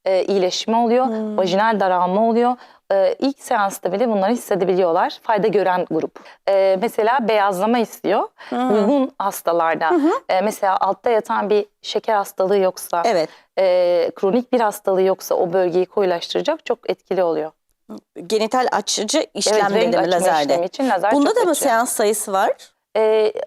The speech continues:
Speaker 1: çok, e, fazla seans uygulayamıyoruz
Speaker 2: Hı hı.
Speaker 1: çünkü, e, post travmatik hiperpigmentasyon dediğimiz koyulaşma da yapabiliyor.
Speaker 2: Hı.
Speaker 1: Hiperpigmentasyon dediğimiz şey.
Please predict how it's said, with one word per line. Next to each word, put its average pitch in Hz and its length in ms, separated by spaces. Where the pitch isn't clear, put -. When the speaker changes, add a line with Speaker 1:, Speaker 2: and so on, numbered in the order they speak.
Speaker 1:
çok, 294 180
e, 185 220
fazla 226 320
seans 269 300
uygulayamıyoruz 247 640
Speaker 2:
Hı 269 40
hı. 277 40
Speaker 1:
çünkü, 302 300
e, 202 500
post 254 240
travmatik 240 500
hiperpigmentasyon 226 1000
dediğimiz 208 320
koyulaşma 285 520
da 208 60
yapabiliyor. 170 520
Speaker 2:
Hı. - 40
Speaker 1:
Hiperpigmentasyon 185 920
dediğimiz 165 280
şey. - 220